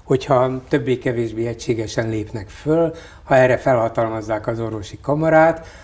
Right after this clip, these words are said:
akkor ha ők adnak valamit, vagy,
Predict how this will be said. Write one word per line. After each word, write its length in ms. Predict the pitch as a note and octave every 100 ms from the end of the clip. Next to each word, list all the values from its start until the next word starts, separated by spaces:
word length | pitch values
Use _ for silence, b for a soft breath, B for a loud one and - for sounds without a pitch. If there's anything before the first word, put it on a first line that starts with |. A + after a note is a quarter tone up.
| B -
akkor 520 | D#3+ D#3+ - D3 D3
ha 180 | - D3
ők 420 | D#3+ F3 E3 E3+
adnak 420 | E3+ E3+ F3 F3 E3+
valamit, 640 | E3 E3+ E3+ F3+ F3+ - - b b b -
vagy, 340 | A#2+ A#2+ A#2+